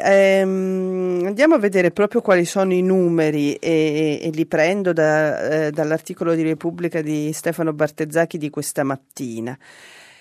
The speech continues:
Eh, gli studenti di liceo classico, eh, quest'anno sono, eh,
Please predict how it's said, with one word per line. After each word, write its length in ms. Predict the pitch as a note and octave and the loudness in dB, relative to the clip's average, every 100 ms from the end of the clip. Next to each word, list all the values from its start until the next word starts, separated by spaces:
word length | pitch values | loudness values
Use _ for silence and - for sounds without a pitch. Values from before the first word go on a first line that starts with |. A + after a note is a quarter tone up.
| - _ _ _ | -20 _ _ _
Eh, 580 | - F#3 F3 E3+ E3 E3 | 4 6 8 8 6 4
gli 160 | F#3+ A3 | 2 -2
studenti 680 | - B3+ D#4+ F#4 F4+ A#3+ | -2 2 4 4 0 -4
di 440 | E3+ F3+ F#3 F#3 F3+ | -4 -4 -4 -4 -2
liceo 400 | G#3 - B3 A3 | -2 2 2 4
classico, 1160 | A#3 F#3+ C3 B2 - - F#3+ F#3+ A3 A3+ G3+ | 4 4 2 -2 -10 -6 -6 -2 2 4 2
eh, 540 | - F3 D#3 D3+ D3 C#3+ | 0 0 2 2 0 -2
quest'anno 1160 | - F#3+ - - F#3 D#3+ D3+ D3+ E3 G3 B3+ C#4+ | -6 -6 -8 2 4 4 2 0 -2 0 0 0
sono, 920 | - - F#3 F#3 F#3 G#3 A#3 B3 - | -4 -2 0 0 0 0 0 0 -4
eh, 760 | - F3+ F3 E3+ E3 E3 E3 | -2 2 2 2 2 2 0